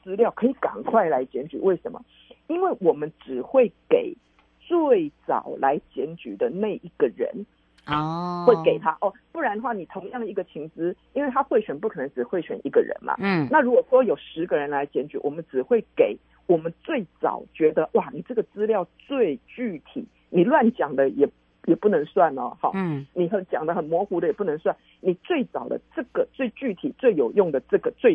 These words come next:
Speaker 1: 早的这个，我们就会发给他检举奖金。
Speaker 2: 嗯。
Speaker 1: 那检举奖金的发放方法就是说，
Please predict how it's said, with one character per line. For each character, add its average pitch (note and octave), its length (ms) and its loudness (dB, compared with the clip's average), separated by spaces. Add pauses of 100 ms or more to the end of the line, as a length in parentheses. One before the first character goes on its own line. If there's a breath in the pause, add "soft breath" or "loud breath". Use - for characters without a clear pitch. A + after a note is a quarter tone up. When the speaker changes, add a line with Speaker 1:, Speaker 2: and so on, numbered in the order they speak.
(100)
Speaker 1:
早 - 160 -4
的 - 180 -8
这 F3 60 -4
个， - 120 -6
我 D#3 60 0
们 D3 100 -6
就 G3+ 140 0
会 G3 100 -2
发 D#3 260 -4
给 C#3 180 -6
他 D3+ 200 -6 (360 soft breath)
检 D3+ 160 -2
举 D#3 120 -2
奖 D3 240 -6
金。 - 200 -8 (120)
Speaker 2:
嗯。 A3+ 120 -2
Speaker 1:
那 D#4+ 180 4
检 B3+ 140 2
举 C4+ 80 0
奖 E3 220 -4
金 B3 180 0
的 G#3 100 6
发 G#3 320 2
放 G#3+ 280 -6
方 F#3 240 -6
法 B2+ 180 -10
就 D3+ 160 -6
是 E3+ 120 -12
说， D3 320 -2